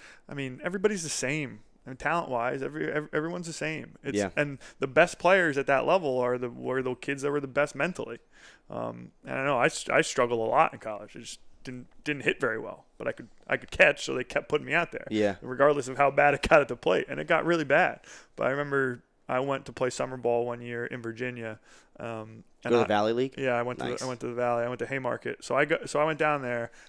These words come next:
Speaker 1: and I was on a temp contract. So you go down there for two weeks, basically, 'cause they have other guys, like, playing the regional. They're not on the team yet, and when they come, you're supposed to leave. So I get down there, and we have a pitching coach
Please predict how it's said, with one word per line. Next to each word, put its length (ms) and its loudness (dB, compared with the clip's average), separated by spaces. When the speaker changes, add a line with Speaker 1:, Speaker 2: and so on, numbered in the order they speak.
Speaker 1:
and 160 -4
I 120 2
was 160 0
on 140 -2
a 60 -6
temp 340 -2
contract. 540 -4
So 100 -8
you 80 -6
go 100 -2
down 260 0
there 240 -4
for 160 -12
two 220 -6
weeks, 380 -8
basically, 520 -6
'cause 160 -10
they 120 -2
have 100 -4
other 160 -4
guys, 360 -6
like, 120 -10
playing 200 -10
the 60 -12
regional. 520 -10
They're 280 -6
not 240 0
on 80 -4
the 60 -10
team 240 -2
yet, 260 0
and 120 -4
when 120 -4
they 120 -2
come, 340 0
you're 100 -8
supposed 240 -8
to 60 -8
leave. 280 -6
So 500 2
I 80 6
get 140 2
down 240 4
there, 280 0
and 320 -8
we 260 -4
have 260 0
a 80 -4
pitching 380 -4
coach 480 -6